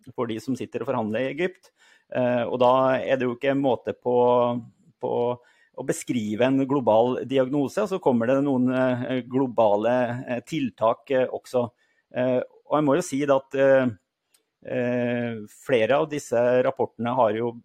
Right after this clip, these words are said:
beskrevet ting på årsak, eh, globalt og på tiltak, eh, globalt, eh, hvor jeg begynner å dette av når jeg skal prøve å omsette den,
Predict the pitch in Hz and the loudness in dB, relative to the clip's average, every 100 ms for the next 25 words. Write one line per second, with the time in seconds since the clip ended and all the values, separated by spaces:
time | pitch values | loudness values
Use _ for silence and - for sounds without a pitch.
0 | _ 123 - - 104 104 101 123 120 120 | _ -16 -14 -10 -6 -4 -4 -4 -2 -2
1 | 123 131 _ _ _ 120 120 117 117 120 | -2 -4 _ _ _ 0 2 2 -2 -6
2 | _ - 131 - 139 170 - _ 147 139 | _ -2 0 2 0 0 -6 _ -4 -4
3 | 135 143 160 196 - 131 127 131 - 127 | -2 -2 0 0 -2 -2 -2 -4 -6 -6
4 | - 123 - 135 135 131 139 196 - _ | 0 -2 -2 -6 -4 -2 0 0 -2 _
5 | _ _ _ _ - 131 131 123 135 143 | _ _ _ _ -4 -2 0 0 2 2
6 | 135 117 123 127 147 _ - 104 110 131 | 2 0 0 0 -2 _ -4 0 2 2
7 | 139 127 - 127 123 117 104 92 107 - | 0 -2 -4 -4 -2 -2 -4 -4 -6 -2
8 | 127 123 | -2 -2